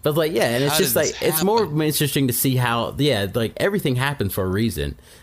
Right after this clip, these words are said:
Speaker 1: I mean, if the reason was people didn't care, but that's really hard to do nowadays. Like, it's hard for Microsoft as a company to say, "We don't care, we're just gonna do,"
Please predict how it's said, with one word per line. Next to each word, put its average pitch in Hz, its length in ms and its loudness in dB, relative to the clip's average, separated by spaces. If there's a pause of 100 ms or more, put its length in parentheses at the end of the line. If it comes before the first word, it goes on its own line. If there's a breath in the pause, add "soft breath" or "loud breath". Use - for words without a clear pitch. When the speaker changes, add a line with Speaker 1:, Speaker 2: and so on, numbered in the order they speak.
Speaker 1:
I - 40 0
mean, 123 80 2
if 120 80 -2
the 127 100 2
reason 139 280 2
was 110 140 0
people 123 260 0
didn't 101 260 0
care, 156 260 0
but 113 100 -2
that's 143 300 -2
really 143 180 2
hard 110 220 -2
to 90 60 -4
do 95 180 -2
nowadays. 71 580 -4 (300 loud breath)
Like, 110 100 0
it's 113 80 -2
hard 143 220 0
for 120 100 2
Microsoft 113 580 0
as 92 120 -4
a - 40 -4
company 98 380 -2
to 85 60 -2
say, 90 200 -2
"We 117 160 0
don't 87 160 -2
care, 82 320 -2
we're 82 100 -4
just 82 120 -8
gonna 80 160 -4
do," 85 180 -4